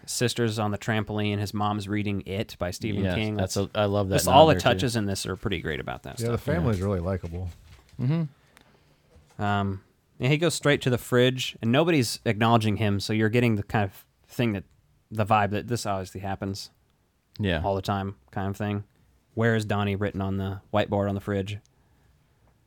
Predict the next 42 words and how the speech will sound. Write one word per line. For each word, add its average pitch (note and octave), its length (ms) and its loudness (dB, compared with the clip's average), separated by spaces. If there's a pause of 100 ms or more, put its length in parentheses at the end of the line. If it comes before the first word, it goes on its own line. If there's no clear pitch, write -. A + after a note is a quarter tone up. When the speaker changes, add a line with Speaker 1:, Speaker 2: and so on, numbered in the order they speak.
Speaker 1:
'Cause - 140 -14
they're G2+ 140 -4
just F#2+ 180 -6
like, F#2+ 220 -4
"Uh, F#2+ 380 -2
all F#2 100 -4
right, F2+ 180 -4
I F#2 60 -8
guess F#2 180 -8
he's F2+ 140 -8
gone G2 200 -2
again. F2 340 -6
Fuck F2+ 140 -8
it." F2 40 -12
Speaker 2:
Clearly G#2+ 300 2
they G2+ 80 2
know F#2 100 0
he F2 60 0
sleepwalks F2 680 -2
and E2 100 -4
just E2+ 160 -6 (100)
fucking E2+ 340 -4
disappears, E2+ 580 -4
so. - 260 -8 (380)
Speaker 1:
They A#2 100 2
cut D3+ 200 4
to D3 80 2
the A#2+ 140 6
dinner A2 320 2
scene. G2 460 -4 (480)
Speaker 2:
Yeah, F#2+ 240 2
that's G#2 180 0
a - 40 -14
pretty D3+ 220 4
good G#2+ 200 2
dinner A2 180 4
Speaker 1:
It's, - 140 -2
like, F2+ 80 2
Speaker 2:
scene, F2+ 40 2
Speaker 1:
always A2+ 220 6
Speaker 2:
too. F2 60 2
Speaker 1:
great. G#2 320 0